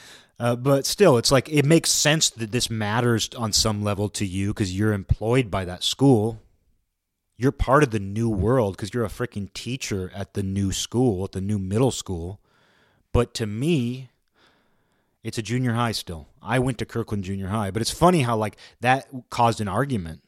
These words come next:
They argued about what you call that school that, you know, is long gone and now a middle school. And that's exactly what I mean. That, those are the things that history, the historians could never know.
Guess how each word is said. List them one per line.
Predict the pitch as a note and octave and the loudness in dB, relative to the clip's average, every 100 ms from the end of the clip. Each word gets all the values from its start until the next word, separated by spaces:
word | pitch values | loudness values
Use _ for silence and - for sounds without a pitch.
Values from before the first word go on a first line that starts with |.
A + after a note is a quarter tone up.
| _ _ | _ _
They | B2 C#3 | 0 2
argued | B2 D3 C3+ A2+ | 4 4 4 2
about | G2+ G#2 G#2 | 2 -2 0
what | G#2 B2 B2+ | 0 0 -2
you | G#2+ | -6
call | - A#2+ A2+ | -4 -2 0
that | G#2 G2+ - | -2 -4 -4
school | - C#3 C#3+ G#2 | -2 0 0 0
that, | G2+ G#2 - - - - - - _ _ _ | -2 -6 -10 -20 -20 -20 -20 -20 _ _ _
you | G2 G2+ | -10 -8
know, | G2+ G#2 A#2 B2 | -6 -6 -6 -6
is | A2 G2 | -6 -2
long | A2+ A#2+ A#2 | 2 2 0
gone | G2+ A2+ B2 A#2 G2+ | -2 0 0 0 -2
and | G2 G2+ A2 | -4 -4 -4
now | G#2+ G#2 A2 | -2 -2 -2
a | G#2 | -2
middle | A2 B2+ G#2 | -2 -2 -4
school. | - G2+ F2+ F2+ | -6 -8 -6 -8
And | F#2 F#2+ F#2 _ _ _ _ - C3+ | -8 -8 -10 _ _ _ _ -20 -2
that's | D#3 A3 | 2 2
exactly | F3+ E3 E3 F3+ E3+ | 2 0 0 2 4
what | D3 | 4
I | B2 | 2
mean. | A#2+ C3 B2+ | 2 2 2
That, | C#3 D3 | 0 4
those | E3+ F3+ | 4 4
are | |
the | A#3 | 2
things | - G3+ E3+ B2+ | 2 0 0 -2
that | B2 | -2
history, | - D3+ - D3+ C3+ B2+ A#2 | 0 0 0 0 0 0 0
the | A2 | -4
historians | G#2+ - C#3+ C#3 B2+ A2+ | -4 2 6 6 6 0
could | A#2+ A#2 | -2 0
never | B2 A#2 G#2 | 2 2 2
know. | F#2+ F2 D#2 | 0 -2 -4